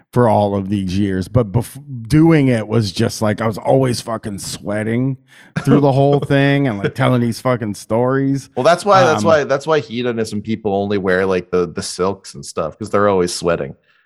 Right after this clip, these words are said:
Speaker 1: That's why I wanna go to hedonism too still.
Speaker 2: No, you
Speaker 1: in
Speaker 2: don't.
Speaker 1: a way.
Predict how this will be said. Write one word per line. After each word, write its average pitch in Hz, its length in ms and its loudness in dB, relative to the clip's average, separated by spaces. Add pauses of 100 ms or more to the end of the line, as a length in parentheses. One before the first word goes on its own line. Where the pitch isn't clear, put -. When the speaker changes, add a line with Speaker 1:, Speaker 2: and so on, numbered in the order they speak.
(260)
Speaker 1:
That's 151 160 -8
why 214 80 2
I 233 60 2
wanna 175 340 2
go 143 240 -2
to 139 120 -2
hedonism 117 760 -2
too 104 340 -2
still. 156 680 0
Speaker 2:
No, 190 160 2
you 131 180 2
Speaker 1:
in 120 60 4
Speaker 2:
don't. 107 160 2 (100)
Speaker 1:
a - 20 2
way. 113 440 0